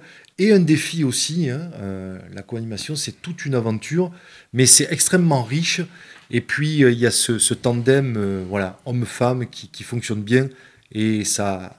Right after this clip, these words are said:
ça apporte un plus. Et, et j'aimerais pour nos auditeurs donner juste une, une info rapidement qui peut intéresser aussi et qui est en lien avec le sujet.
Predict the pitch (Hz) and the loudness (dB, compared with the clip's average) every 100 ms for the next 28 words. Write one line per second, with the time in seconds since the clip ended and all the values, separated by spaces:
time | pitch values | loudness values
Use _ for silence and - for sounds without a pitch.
0 | - - 98 - 127 - 101 - 131 160 | -12 -6 -6 -4 -6 -4 -8 -6 -6 -4
1 | - - - - - - 127 151 113 160 | -6 -10 -18 -20 -10 -2 0 0 2 4
2 | 160 156 175 151 135 120 127 120 120 135 | 4 4 2 0 0 0 -2 -4 0 2
3 | 147 - - - 123 123 131 123 - 202 | 2 -2 -20 -14 0 2 2 2 0 0
4 | - 151 139 139 131 123 - 127 117 - | 0 0 0 2 2 2 0 2 2 0
5 | 135 135 156 - - 127 123 120 127 113 | 0 0 0 -4 -4 4 4 4 0 0
6 | - - 117 101 - 131 143 - - 123 | 0 0 0 0 -2 -4 -8 -12 -6 -2
7 | 113 117 117 107 - 98 131 | 0 2 0 -2 -6 -4 -4